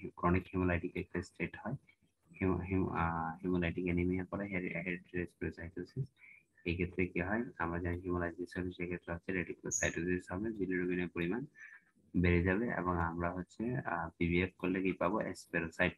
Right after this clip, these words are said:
পাবো, স্পেরোসাইট পাবো। এবং সেখানে important জিনিস দেখেন, যেখানে, যেখানে হচ্ছে আপনার, আহ, এই, আহ, hemolysis হয়, hemolysis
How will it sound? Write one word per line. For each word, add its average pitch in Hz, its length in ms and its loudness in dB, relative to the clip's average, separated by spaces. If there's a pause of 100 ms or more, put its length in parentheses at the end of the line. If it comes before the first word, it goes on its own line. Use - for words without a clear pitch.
পাবো, 78 280 -2
স্পেরোসাইট - 1400 -4
পাবো। 73 300 2 (460)
এবং 101 360 4 (440)
সেখানে 92 300 2
important 90 420 4
জিনিস 90 240 2
দেখেন, 90 300 2
যেখানে, 92 480 2
যেখানে 92 360 -2
হচ্ছে 95 380 -6
আপনার, 90 300 0 (120)
আহ, 85 300 -2
এই, 82 380 -10
আহ, 82 460 -4 (720)
hemolysis 98 560 4
হয়, 95 120 4
hemolysis 90 640 -2